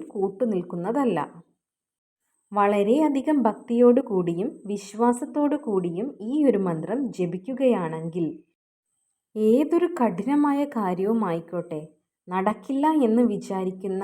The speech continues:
കാര്യങ്ങൾ വരെ ദേവിയുടെ അനുഗ്രഹത്താൽ നടന്നു കിട്ടുന്നതാണ്. രാത്രി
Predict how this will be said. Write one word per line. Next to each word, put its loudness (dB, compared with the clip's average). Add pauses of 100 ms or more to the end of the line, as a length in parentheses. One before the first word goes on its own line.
(160)
കാര്യങ്ങൾ -4 (120)
വരെ -2 (680)
ദേവിയുടെ -2 (140)
അനുഗ്രഹത്താൽ -6 (500)
നടന്നു 0
കിട്ടുന്നതാണ്. -6 (1300)
രാത്രി 0